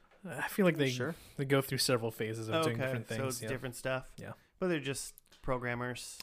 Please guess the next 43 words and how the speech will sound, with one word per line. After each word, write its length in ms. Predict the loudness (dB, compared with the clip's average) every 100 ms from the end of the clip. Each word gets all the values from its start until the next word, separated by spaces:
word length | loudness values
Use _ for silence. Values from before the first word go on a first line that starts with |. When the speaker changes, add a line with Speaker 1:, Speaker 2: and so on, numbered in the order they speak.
| -6
Speaker 1:
I 80 | -2
d-, 120 | 2
yeah, 100 | 2
I 40 | 4
Speaker 3:
trying 80 |
Speaker 1:
don't 80 | 4
Speaker 3:
to 60 | 4
Speaker 1:
remember 320 | 2 2 2
how 120 | 4
it 40 | 2
Speaker 3:
make 180 | 2 2
it 60 |
in 40 | 2
the 40 |
Speaker 1:
starts 160 | 2 2
Speaker 3:
world. 120 | 2
Speaker 1:
necessarily. 440 | 0 0 -2 -4 -8 _ _ _ _ _ _ _ _ _
Yeah. 140 | -10 -8
Speaker 3:
Okay. 160 | -8 -10 -18 _ _ _ _ _ -6
Well, 200 | -4 -2
I 80 |
mean, 240 | -2 -2 -2 -12 -16 -18 _ _
what 260 | -4 -2 2
else 220 | 0 0
is 100 | -6
there 160 | -2 -2
to 60 |
Speaker 2:
Like 60 | -2
you 40 | -4
Speaker 3:
say 340 | -2 -4 -6 _ _ _ _ -16 -12
Speaker 2:
do. 60 | -4
Speaker 3:
without 420 | -4 -2 -4 -4
seeing 400 | -8 -6 -8 -10 -16
it? 500 | -20 _ _ _ 4
Speaker 1:
Um, 680 | 8 10 10 8 6 2 -2 -16 _ -2
I 60 | 2
feel 180 | 8
like 140 | 8 6
for 320 | 2 6 6
the 160 | 6 2
first 340 | 4 4 4
few 440 | 2 4 4 0 -4 _ _ _
seasons, 880 | -2 0 2 2 2 2 0 -4